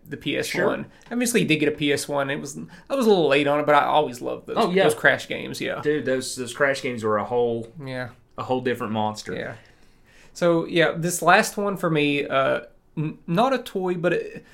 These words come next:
Speaker 1: w-, I, whenever I think about collectibles,
Speaker 2: Mm-hmm.
Speaker 1: even at a young age, uh,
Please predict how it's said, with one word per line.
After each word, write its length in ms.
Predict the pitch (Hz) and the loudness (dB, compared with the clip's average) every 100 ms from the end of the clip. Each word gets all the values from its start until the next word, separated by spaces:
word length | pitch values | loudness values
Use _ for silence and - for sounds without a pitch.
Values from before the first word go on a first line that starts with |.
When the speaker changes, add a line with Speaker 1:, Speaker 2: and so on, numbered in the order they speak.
| - - - | -20 -16 -12
Speaker 1:
w-, 180 | - - | -12 -10
I, 80 | - - - - | -14 -14 -10 2
whenever 220 | 214 247 | 4 6
I 20 | |
think 100 | 233 | 6
about 180 | 196 160 | 6 4
collectibles, 880 | - 170 175 180 180 185 175 - - - | 2 2 0 -4 -2 -4 -6 -8 -12 -10
Speaker 2:
Mm-hmm. 180 | 135 180 | -8 -2
Speaker 1:
even 200 | 180 180 | 2 4
at 80 | 175 | 4
a 60 | |
young 240 | 165 165 160 | 4 2 2
age, 420 | 160 160 - - | 2 0 -4 -12
uh, 200 | - | -14